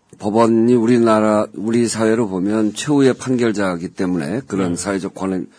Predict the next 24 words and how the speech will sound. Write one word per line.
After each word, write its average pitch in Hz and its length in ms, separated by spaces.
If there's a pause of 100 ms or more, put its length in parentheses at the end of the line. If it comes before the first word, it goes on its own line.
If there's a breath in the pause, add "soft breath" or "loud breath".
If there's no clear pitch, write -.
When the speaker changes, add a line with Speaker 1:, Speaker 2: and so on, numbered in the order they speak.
(180 soft breath)
Speaker 1:
권위를 101 320
얻고 92 280
있는 90 240
거기 80 160
때문에 92 240
쉽지 - 300
않은데 78 500 (600 loud breath)
결국 120 460
법원이 139 480
뭐, 139 200 (300)
뭐 - 140
다른 170 320
사건에서도 151 560
많이 151 240
그랬잖아요. 135 520 (420 soft breath)
쌍용 131 360
자동차에서도 104 720
그랬고 92 560
Speaker 2:
네. 85 60
Speaker 1:
뭐 92 280 (440 soft breath)
저렇게 151 640
판결을 170 560
하면 123 300
법원이 110 760